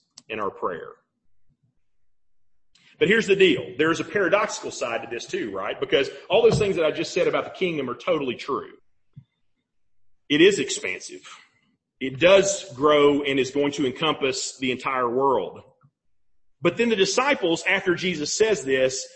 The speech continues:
ask a very pointed question. And it's odd that they would ask that question right after Jesus had said these things, because they say, "Lord, are only a few people going to be saved?"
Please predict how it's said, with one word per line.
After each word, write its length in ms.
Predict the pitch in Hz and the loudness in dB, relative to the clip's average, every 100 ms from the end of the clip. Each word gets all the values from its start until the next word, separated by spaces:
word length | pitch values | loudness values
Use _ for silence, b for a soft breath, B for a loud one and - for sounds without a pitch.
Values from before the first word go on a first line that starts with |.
| B | B
ask 260 | 165 180 - | -2 -2 -2
a 40 | |
very 400 | 151 170 190 185 | -2 2 2 2
pointed 340 | 190 180 147 - | -2 -2 -4 -4
question. 480 | 208 208 - - - _ _ _ _ - | -4 -4 -6 -14 -20 _ _ _ _ -6
And 100 | 151 | -4
it's 120 | 147 - _ _ | -4 -8 _ _
odd 420 | 175 247 208 156 | 0 2 2 0
that 100 | 147 | 0
they 100 | 170 | -2
would 160 | 165 160 | 0 -2
ask 320 | 170 180 - | -4 -6 -6
that 200 | 175 156 | -4 -4
question 400 | - 196 196 156 | 0 -2 -2 -4
right 180 | 147 151 | 0 2
after 280 | 147 139 143 | 2 0 -4
Jesus 460 | 131 160 156 135 - | -6 -8 -6 -8 -8
had 120 | 131 | -8
said 260 | - 143 | -2 -2
these 220 | 120 110 - | -4 -10 -8
things, 480 | 147 104 - - - b b | -8 -8 -10 -20 -20 b b
because 260 | 156 180 | 0 2
they 160 | 180 170 | 2 0
say, 540 | - 185 165 156 139 - - _ - | 2 2 4 2 2 -8 -20 _ -4
"Lord, 480 | 143 151 208 262 208 _ _ _ _ _ - 123 - | 0 2 2 0 -8 _ _ _ _ _ -20 -20 -2
are 180 | 147 151 | 0 4
only 380 | 175 269 277 214 | 4 4 2 2
a 40 | |
few 540 | - - 202 262 262 - | 0 -8 -2 0 0 -2
people 400 | 202 180 175 151 | -6 -4 -4 -2
going 340 | 165 160 143 | 0 0 -4
to 100 | 139 | -6
be 160 | 135 127 | -6 -8
saved?" 340 | - 160 120 | -6 -8 -8